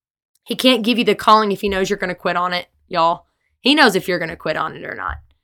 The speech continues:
And that might be, might be why he's hidden it from you for so long, 'cause he doesn't want you to quit on it yet. He knows that if he can produce some more resilience in you, that once he reveals it to you, you're gonna see it out. You're gonna carry it to completion until the day that he returns, just like that verse in Philippians one six.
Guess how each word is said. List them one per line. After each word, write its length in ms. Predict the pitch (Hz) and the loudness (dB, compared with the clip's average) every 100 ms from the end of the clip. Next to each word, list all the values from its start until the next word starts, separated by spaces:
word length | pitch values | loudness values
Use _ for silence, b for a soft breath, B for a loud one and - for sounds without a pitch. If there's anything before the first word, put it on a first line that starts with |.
| _ _ - | _ _ 0
And 120 | 196 | 4
that 140 | 240 | 6
might 200 | 247 214 | 6 6
be, 160 | 180 208 | 6 4
might 300 | 208 196 196 | 4 4 4
be 220 | 190 196 | 2 0
why 260 | 180 180 180 | 2 4 4
he's 240 | 175 165 | 2 2
hidden 200 | 214 190 | 2 2
it 140 | 175 - | 0 -4
from 160 | 170 | -4
you 120 | 175 | -4
for 140 | - 170 | -6 -4
so 220 | - 175 | -2 0
long, 420 | 175 185 196 185 - _ _ _ _ _ _ | 2 2 0 -6 -14 _ _ _ _ _ _
'cause 120 | - 226 | 0 4
he 80 | |
doesn't 240 | 214 208 196 | 6 4 4
want 180 | 180 - | 0 -2
you 60 | |
to 80 | 175 | -4
quit 200 | - 170 | -4 -2
on 160 | 170 170 | -2 -4
it 80 | |
yet. 280 | - 156 - | -6 -8 -8
He 160 | 156 208 | -4 0
knows 300 | 202 233 214 | 4 4 4
that 120 | 185 | 2
if 120 | 175 | -2
he 120 | 170 208 | -2 0
can 220 | 214 196 | -2 0
produce 320 | 202 196 196 | 2 4 2
some 100 | 202 | 0
more 140 | 202 | 0
resilience 500 | 202 175 202 208 208 | 0 0 0 0 -2
in 140 | 214 208 | -2 -2
you, 140 | 220 | -2
that 160 | 196 185 | -4 -4
once 180 | 208 220 | -4 -2
he 100 | 247 | -2
reveals 380 | 254 269 285 | -2 0 0
it 140 | 277 240 | -2 -4
to 140 | 320 | -4
you, 340 | 320 330 320 - _ _ _ _ - | 0 0 -2 -8 _ _ _ _ -10
you're 100 | 170 | -4
gonna 180 | 269 262 | 0 0
see 240 | - 165 | 0 -4
it 80 | 160 | -2
out. 300 | - 120 - _ _ _ _ _ _ _ | -2 -2 -4 _ _ _ _ _ _ _
You're 100 | 214 | 2
gonna 100 | 262 | 2
carry 280 | 262 220 185 | 2 2 2
it 100 | 160 | -2
to 100 | 175 | -4
completion 680 | 170 156 160 165 - 143 156 | -4 -6 -6 -6 -8 -10 -10
until 200 | - 185 | -6 -4
the 100 | 165 | -4
day 160 | 156 160 | -2 -2
that 120 | - | -4
he 120 | 165 | -6
returns, 420 | 160 160 165 165 | -6 -6 -6 -6
just 220 | - 185 - | -6 -4 -2
like 160 | 190 | -2
that 160 | 185 170 | -4 -4
verse 200 | 190 185 | -4 -4
in 80 | 170 | -8
Philippians 420 | 185 - 175 - | -6 -4 -4 -6
one 120 | 175 | -8
six. 500 | - 160 - - | -8 -8 -10 -12